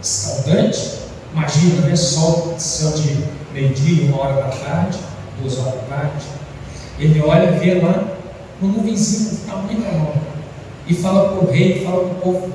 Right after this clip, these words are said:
"Desce, porque vem chuva." Vai chover. E chove sobre a face da terra. E Deus traz então para Israel o refrigério,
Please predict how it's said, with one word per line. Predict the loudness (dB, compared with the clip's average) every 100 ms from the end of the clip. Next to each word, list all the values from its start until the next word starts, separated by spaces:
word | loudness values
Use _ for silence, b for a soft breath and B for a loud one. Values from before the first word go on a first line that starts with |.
| 0
"Desce, | 2 4 2 0 -4 -8 -12 -16 -18 -18 -8
porque | -6 -2
vem | -2 -2
chuva." | -2 -4 -6 -8 -12 -16 -18 -18 -18 -18 -16 -14 -10
Vai | -6
chover. | -4 -4 -6 -8 -10 -12 -14 -14 -16 -18 -16 -4
E | 0
chove | 0 0 2 2 0 -6 -8 -12 -10
sobre | -8 -6 -4 -6
a |
face | -6 -6
da | -6
terra. | -10 -12 -14 -14 -16 -16 -16 -16 -14 -10
E | -2
Deus | 4 4 4 0 -2 -2
traz | 2 2 2 0
então | 0 -2 -2 -6 -12 -14 -10
para | -4
Israel | -2 -2 -2 0 4 4 4 -2 -6 -10 -10
o | -2
refrigério, | 0 2 -2 -2 -4 -6